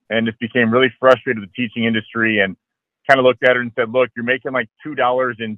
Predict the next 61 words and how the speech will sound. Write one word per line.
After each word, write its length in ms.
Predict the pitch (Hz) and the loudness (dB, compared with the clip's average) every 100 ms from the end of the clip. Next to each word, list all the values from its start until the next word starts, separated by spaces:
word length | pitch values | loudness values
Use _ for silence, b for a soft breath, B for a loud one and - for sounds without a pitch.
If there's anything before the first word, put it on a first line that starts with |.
| - | -12
two 140 | 135 | -10
cents 280 | 113 127 117 | -4 -4 -4
an 80 | 110 | -2
hour 340 | 110 117 113 | 0 0 -2
if 60 | 104 | -6
we 120 | 110 | -2
add 120 | 107 113 | 0 0
all 140 | 110 | -2
this 180 | 107 101 | -4 -6
up. 240 | 113 117 - _ _ _ - | -2 -2 -2 _ _ _ -2
Um, 220 | 107 107 - | -2 -2 -8
this 160 | 110 135 | -12 -10
is 60 | 165 | -8
either 120 | 147 | -6
gonna 100 | 139 | -4
be 100 | 127 | -2
a 40 | |
ministry 520 | 110 120 135 127 135 127 | -2 -4 -4 -8 -6 -6
and 80 | |
a 40 | 107 | -6
calling 400 | - 135 143 131 | -4 -2 -2 -6
for 120 | - | -10
you, 280 | 117 120 123 | -8 -6 -4
or 280 | 120 123 120 | 0 0 0
you 120 | 120 | -2
need 160 | 123 113 | -6 -6
to 60 | |
figure 200 | 120 113 | -4 2
out 140 | 117 104 | 2 2
something 300 | 117 113 110 | -4 -4 -4
else 160 | 101 - | -4 -6
to 60 | 101 | -6
do 240 | 110 113 | -2 -2
because 320 | 104 104 107 101 | -2 0 0 0
it 80 | |
just 160 | 104 - | -6 2
doesn't 280 | 113 107 104 | 2 2 -2
make 180 | 98 87 - | -6 -4 2
sense." 280 | 113 107 113 _ b b _ _ - | 2 2 -4 _ b b _ _ 0
And 360 | 110 110 107 101 _ _ _ _ _ _ | 4 4 2 -6 _ _ _ _ _ _
she 180 | 127 117 | -14 -2
said, 160 | 123 | 0
"Well, 140 | 110 123 | 4 6
I 80 | 135 | 6
wanna 180 | 127 | 2
start 200 | 110 135 | 0 -2
a 40 | 117 | 0
business." 400 | 120 151 110 92 | -2 -2 -6 -8
And 100 | 107 | -6
I 80 | 110 110 | -6 -6
said, 100 | 107 | 0
"Well, 240 | 120 135 113 | 2 2 -2
you 100 | 120 | -4
got 200 | 123 107 | -4 -2
Babies 320 | 131 151 135 | -6 -6 -6
or 100 | 135 | -6
Bridal. 640 | 110 120 135 113 101 104 _ _ _ | 0 2 2 0 -2 -4 _ _ _
Um, 360 | 101 107 104 107 - | -2 -2 -2 -8 -6
those 160 | 123 117 | -6 -4
are 80 | 107 | 0
both, 320 | 120 127 | 2 2